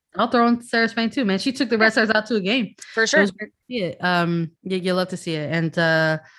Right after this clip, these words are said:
Speaker 1: we're gonna conclude with that right here. Sky all the way, baby, Sky and four. They did it. Uh, that's
Speaker 2: Exactly.
Speaker 1: forever. And, uh, hopefully we get to, uh, continue to cover some cool stuff about the Chicago Red Stars in twenty twenty-one as well.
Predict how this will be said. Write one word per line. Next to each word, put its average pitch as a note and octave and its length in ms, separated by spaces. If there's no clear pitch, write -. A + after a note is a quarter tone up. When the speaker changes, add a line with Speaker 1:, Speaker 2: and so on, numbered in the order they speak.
Speaker 1:
we're G3 240
gonna A3 160
conclude F#3 380
with F3 140
that D#3+ 280
right E3+ 160
here. D#3 160
Sky F3 280
all E3+ 80
the E3+ 100
way, E3+ 340
baby, F3 220
Sky E3+ 240
and E3+ 140
four. F3+ 180
They E3+ 120
did F#3+ 180
it. G3 220
Uh, E3 180
that's F3 260
Speaker 2:
Exactly. - 20
Speaker 1:
forever. F#3 580
And, E3 240
uh, D#3 100
hopefully E3+ 340
we E3 140
get E3 180
to, E3 480
uh, E3 100
continue E3 460
to - 140
cover E3 300
some E3 180
cool D#3 200
stuff D3+ 240
about D3+ 220
the D#3+ 80
Chicago D3+ 320
Red D#3 160
Stars D#3 200
in D3+ 100
twenty D#3 260
twenty-one D#3 420
as C#3+ 160
well. D#3+ 340